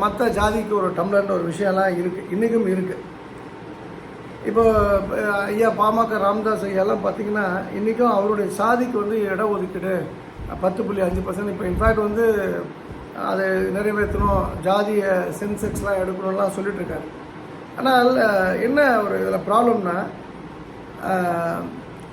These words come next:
அவர் சார்ந்த சாதிய மக்கள், அவர் சார்ந்த ஒரு சாதிக்கு ஒரு தலைவராக, சங்கத்துக்கு அந்த, அந்த அமைப்புக்கு அவர் தலைவராக இருக்காரு. அந்த மக்களுக்கு நிறைய நல்ல விஷயம் பண்ணியிருக்காரு, அதுல டவுட்டே கிடையாது.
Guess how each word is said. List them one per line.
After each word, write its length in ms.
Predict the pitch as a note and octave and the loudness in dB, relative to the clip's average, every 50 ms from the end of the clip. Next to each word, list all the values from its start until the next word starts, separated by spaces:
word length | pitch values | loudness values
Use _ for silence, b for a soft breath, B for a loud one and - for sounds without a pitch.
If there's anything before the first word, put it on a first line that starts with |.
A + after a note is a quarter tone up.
| - - - - - - - - - - - | -14 -14 -14 -16 -16 -16 -16 -16 -16 -10 -4
அவர் 240 | F3+ G3+ A3 B3+ B3 | -2 2 2 2 4
சார்ந்த 440 | A#3+ B3+ C#4 C#4+ D4+ E4+ E4 E4 D4 | 4 6 8 8 8 6 4 2 0
சாதிய 520 | - - A#3 B3 B3+ B3 C4+ C4 B3 G#3+ | 2 4 4 4 4 4 4 4 4 4
மக்கள், 260 | G3+ F#3+ - - G#3+ | 2 -2 -4 -4 -4
அவர் 200 | G#3 G3 G#3+ A3+ | -2 0 0 0
சார்ந்த 340 | - A#3+ A#3+ B3 B3+ B3+ B3+ | 0 2 2 4 4 4 2
ஒரு 240 | A#3 A3 G#3 G3+ F3 D#3+ | 2 2 0 -2 -2 0
சாதிக்கு 600 | F#3 G3+ G#3+ G#3+ A#3 A3+ G#3+ - - G#3+ G#3 G#3+ | 0 0 0 0 -2 -4 -6 -6 -6 -4 -4 -4
ஒரு 140 | G#3 - - | -4 -4 -4
தலைவராக, 400 | G3+ F#3+ G3+ G#3 G#3 G3 F#3 E3+ F3 | -4 -2 -2 0 0 0 -2 -2 -4
சங்கத்துக்கு 720 | E3+ D#3+ E3+ F3+ F#3+ G3+ F#3+ G3+ F3+ E3 F#3+ G3+ G3+ F#3+ F#3 | -8 -8 -8 -6 -6 -6 -6 -6 -8 -6 -4 -4 -2 -2 -2
அந்த, 220 | F#3 F#3 F#3 F3+ | -2 -2 -2 -2
அந்த 300 | F3+ F3+ - - - - | -4 -4 -4 -4 -2 -2
அமைப்புக்கு 380 | - - G3+ G#3 - G#3 G3 G3+ | 0 0 0 -2 -2 -4 -2 -2
அவர் 180 | F#3+ E3+ E3 E3+ | 0 0 -2 -2
தலைவராக 380 | E3+ E3+ F#3 G3 F#3 F3 E3 | -2 0 0 0 0 0 -2
இருக்காரு. 320 | D#3 - E3 E3 F3 F#3+ - - - - - - - - - - - | -4 -6 -8 -8 -6 -6 -8 -10 -12 -14 -16 -16 -16 -16 -14 -12 -6
அந்த 120 | A#3 A#3 B3 | -2 0 0
மக்களுக்கு 600 | A#3 A#3 A#3+ A#3+ A#3+ - E4 D#4 C#4+ - D#4+ D4+ | 2 2 2 0 2 2 2 2 2 0 0 0
நிறைய 240 | C#4+ A#3 A#3+ B3 A#3+ | 2 4 6 6 6
நல்ல 220 | A3+ G#3+ A3 A#3 | 4 2 2 2
விஷயம் 300 | A3 G#3 - - F#3+ F#3 F3+ | 0 0 0 -2 -4 -2 -2
பண்ணியிருக்காரு, 360 | F3+ F#3 F3+ F3 F3 F3+ - | -4 -4 -4 -6 -6 -6 -4
அதுல 280 | - F3+ F#3 F3+ F3+ F#3 | -4 -4 -2 -2 0 0
டவுட்டே 260 | G3+ F#3+ G#3 G#3 F3+ | 0 0 -2 -4 -4
கிடையாது. 280 | F3+ E3 E3 - E3 | -4 -4 -4 -4 -6